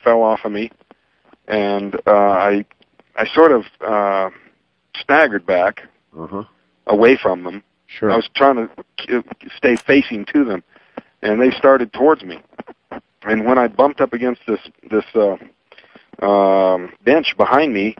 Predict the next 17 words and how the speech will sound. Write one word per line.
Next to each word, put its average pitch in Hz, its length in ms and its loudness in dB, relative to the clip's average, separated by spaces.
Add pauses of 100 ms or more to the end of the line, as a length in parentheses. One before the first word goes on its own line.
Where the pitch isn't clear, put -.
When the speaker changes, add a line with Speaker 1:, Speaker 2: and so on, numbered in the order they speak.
(360)
Speaker 1:
there 104 120 2
were 107 80 6
a 104 40 2
bunch 117 240 0
of 104 520 0
utensils 110 600 -6
and 110 160 -6
things 107 280 -6
there, 107 180 2
and 107 80 0
I 110 100 0
just 110 220 -4 (480)
grabbed 131 460 2
for 110 100 -2
something 107 460 -6 (800)
to, 107 340 0
uh, 98 320 4